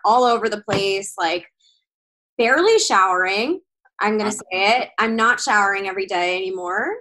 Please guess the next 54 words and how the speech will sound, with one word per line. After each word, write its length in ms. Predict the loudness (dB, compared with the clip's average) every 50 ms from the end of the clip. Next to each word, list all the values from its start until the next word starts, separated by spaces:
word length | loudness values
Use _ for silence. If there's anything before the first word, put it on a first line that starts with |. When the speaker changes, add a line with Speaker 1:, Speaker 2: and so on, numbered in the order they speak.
| -6 -4
Speaker 1:
I 240 | 0 2 2 2 2
sometimes 340 | 2 0 0 2 2 4 4
Speaker 2:
I 20 |
mean, 80 | 4 2 2
Speaker 1:
do 40 | -2 -4 _ 0 0
it 80 | 2 2
as 160 | 2 2 0
an 60 | 0 -4 -4 0
Speaker 2:
what 160 | 2 2 2 2
Speaker 1:
activity, 480 | 0 -4 -2 -2 0 2 2 2 2 2
but 200 | 0 -2 -2 -2
who 120 | -4 -2
Speaker 2:
Yeah, 100 | 0 2
Speaker 1:
cares? 140 | 2 2 4
Speaker 2:
what 80 | 4 4
are 20 | 6
we 160 | 6 6 4 2 -2 0
showering 280 | 2 2 4 2 2 0
every 180 | -2 -2 -2 0
day 200 | -2 -2 -4 -6 _ _
for? 240 | -8 -8 -8 -8 -10 -12 _ _ _
You 120 | -6 -4 -4
know, 180 | -4 -6 -8 -6
for, 220 | -4 -4 -4 -2 -2
for 100 | -2 0
who? 240 | 0 0 0 0 0
For 140 | -2 -2
what? 240 | 0 0 -2 -4 -6 -10 -12 -14 -14 _ _ _ -16 -10 -4
Speaker 1:
Yeah, 80 | 0 2 2 2 2 2
I 80 | 0 0 0 -2
really, 240 | -2 0 0 2 2
I 140 | 2 0
truly 240 | 0 -2 -2 -2 -2
don't 80 | -2 -2
know. 460 | 0 0 0 0 0 -2 -4 -6 -8 -4 -2
Um, 680 | 0 2 2 2 2 0 -2 -2 -2 -2 -4 -4 -6 _ _ _ _ _ _ _ _ -20 -20 _
so 160 | -10 -6 -4 -2
yeah, 320 | 0 2 2 2 2 0
just 240 | -2 -6 -10 -6 -4
FaceTime 400 | -4 -4 -4 -4 -4 -4 -4 -2
me 160 | -2 -2 0
and 100 | 0 0
you'll 140 | -2 -4 -4
catch 240 | -4 -4 -4 -4 -6 -6
me 320 | -4 -4 -2 -2 -2 -4 -4
in, 160 | -4 -4 -4
like, 300 | -4 -4 -4 -6 -8 -10 _ _ _ _ _ _ _ _ _ _ _ _ _ _ _ _ _ _ _ -6
a 60 | -4
gross 400 | -2 0 0 0 0 0 -4 -6
t-shirt 460 | -8 -8 -6 -6 -6 -6 -6 -6 -6 -6
and 100 | -4 -4
leggings, 320 | -4 -4 -6 -8 -10 -10 -12
I 60 | -12
promise. 720 | -10 -8 -8 -8 -8 -8 -10 -10 -12 -12 -14 -14 -16 -16